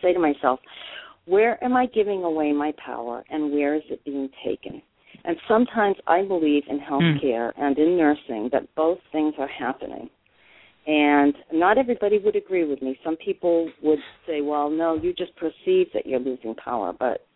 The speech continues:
Speaker 1: honestly, I don't quite buy that. I believe that sometimes that our, our, our caring is exploited. I believe that the,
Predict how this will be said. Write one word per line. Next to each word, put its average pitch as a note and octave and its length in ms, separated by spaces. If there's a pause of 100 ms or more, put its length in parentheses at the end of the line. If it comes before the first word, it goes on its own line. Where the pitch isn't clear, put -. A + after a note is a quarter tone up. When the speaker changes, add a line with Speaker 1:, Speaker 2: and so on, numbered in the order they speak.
Speaker 1:
honestly, G3 600
I D#3+ 80
don't F3 180
quite E3+ 320
buy F3+ 320
that. A#2+ 260
I C3+ 140
believe E3 440
that D#3+ 200
sometimes D#3 480
that C3 240
our, B2+ 260 (480)
our, C3+ 460
our B2+ 200 (180)
caring F3+ 400
is C3 140
exploited. F#3 920 (100)
I B2 460 (240)
believe D3+ 480
that B2+ 300
the, A#2+ 300